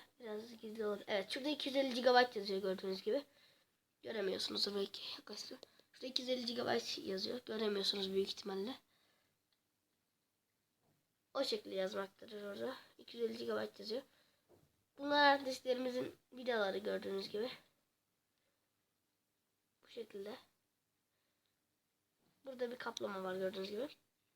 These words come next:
Bu hard diskimizi tanıdık şimdi. Ve alt taraflarında da şurada bir tane sürücü kart bulunmakta gördüğünüz gibi.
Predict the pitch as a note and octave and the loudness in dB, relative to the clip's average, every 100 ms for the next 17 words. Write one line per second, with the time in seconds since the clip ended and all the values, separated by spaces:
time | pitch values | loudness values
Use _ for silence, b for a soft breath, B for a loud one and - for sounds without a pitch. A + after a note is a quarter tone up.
0 | _ _ _ _ _ _ _ _ _ _ | _ _ _ _ _ _ _ _ _ _
1 | _ _ - D#4+ D#4 B3+ B3+ - C4 C4+ | _ _ 2 4 4 0 -8 -6 -8 -4
2 | C#4+ A#3+ G#3+ G#3 - - - C4 C#4 A3 | -2 -2 -2 10 12 12 8 4 8 12
3 | D4 D#4 E4 A3 G#3 G#3 G3+ G#3 G#3+ C4 | 12 10 4 6 6 2 2 2 2 2
4 | D4 B B B B B B B - C#4+ | 0 B B B B B B B -6 0
5 | C#4+ D4+ C#4+ C4+ C4 C4 C#4 C#4+ C#4+ A3+ | 2 6 4 4 0 0 10 10 8 -2
6 | A3 G#3 F#3+ - G3+ G3+ F#3+ G3 F#3+ G3 | -4 0 -2 -2 -6 -2 -2 0 0 0
7 | A3+ | 2